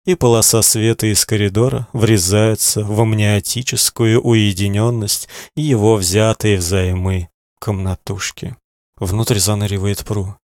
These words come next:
Макушка её сияет медными бликами. «Не спите?» спрашивает она почти шёпотом.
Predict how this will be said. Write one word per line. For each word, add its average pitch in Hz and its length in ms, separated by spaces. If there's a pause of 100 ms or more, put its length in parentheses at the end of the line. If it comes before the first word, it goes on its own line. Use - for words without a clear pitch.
(280)
Макушка 123 520
её 98 240
сияет 104 680 (100)
медными 101 420
бликами. 98 640 (560)
«Не 104 120
спите?» 107 520 (100)
спрашивает 101 680
она 98 180
почти - 400
шёпотом. - 680